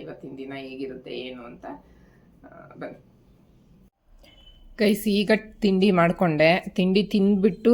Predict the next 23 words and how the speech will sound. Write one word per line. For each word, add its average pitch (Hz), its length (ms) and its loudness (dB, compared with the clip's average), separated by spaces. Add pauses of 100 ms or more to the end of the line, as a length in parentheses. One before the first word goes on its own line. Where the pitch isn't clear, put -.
(140)
ಆಮೇಲೆ 175 400 2 (340)
ಕೆಲಸ 151 220 -4 (120)
ಮಾಡಿದ್ರೆ 151 400 -4
ಚೆನ್ನಾಗಿರುತ್ತಲ್ವಾ? 143 1000 -4
ಫಸ್ಟೇ 165 420 -4 (540)
ತಿಂಡಿ 160 280 -4 (260)
ತಿಂದಿರಾ 151 460 -2 (120)
ಹಂಗೆ 147 280 -4 (120)
ಮಾಡಿದ್ರೆ 143 320 -6 (160)
ಬಿ 170 100 -2 (140)
ಪಿ 170 80 0 (100)
ಬೇರೆ 147 240 0
ಲೋ 147 220 -2
ನನಗೆ, 139 320 -4 (100)
ಮತ್ತು 147 380 -8
ಗ್ಯಾಸ್ಟ್ರಿಕ್ಕು - 440 -6
ಆಗುತ್ತೆ 147 440 -4
ಅಂತ - 180 -14 (920)
ಹಂಗೆ 139 280 -4 (120)
ಇದು 139 220 -8
ಮಾಡಿ 135 280 -2 (480)
ತಿಂಡಿ 156 220 0
ಮಾಡ್ಕೊಂಬಿಡೋಣ 139 680 -2